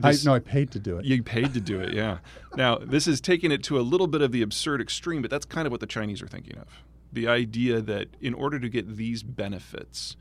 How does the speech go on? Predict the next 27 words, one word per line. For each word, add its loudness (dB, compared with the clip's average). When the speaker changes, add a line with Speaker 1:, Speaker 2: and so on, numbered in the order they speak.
Speaker 2:
people -4
are -4
willing -4
to -10
give -4
up -8
these -8
rights. -10
Now, -8
in -8
China, -10
they -10
didn't -12
have -12
those -14
rights -14
in -14
the -16
first -12
place, -16
so -12
it's -16
easier -10
to -14
surrender -8
them. -18
Uh, -4